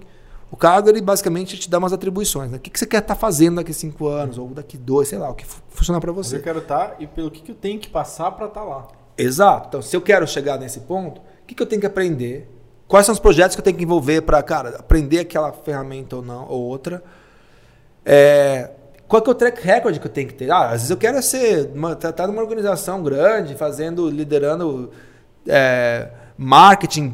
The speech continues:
Speaker 1: criando marcas novas, sei lá. O que que você tem que ter de, no seu currículo também que vai te habilitar a galgar uma posição daquela? Porque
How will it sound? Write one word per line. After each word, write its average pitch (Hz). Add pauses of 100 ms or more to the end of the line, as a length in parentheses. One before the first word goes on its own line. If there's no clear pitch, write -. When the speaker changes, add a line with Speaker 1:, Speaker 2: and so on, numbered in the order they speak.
Speaker 1:
criando 175
marcas 160
novas, 143
sei 147
lá. 143 (600)
O -
que 190
que -
você 240
tem 254
que -
ter 202
de, - (220)
no 165
seu 190
currículo 190
também 170
que 180
vai 196
te 196
habilitar 196
a - (180)
galgar 143
uma 135
posição 127
daquela? 123
Porque -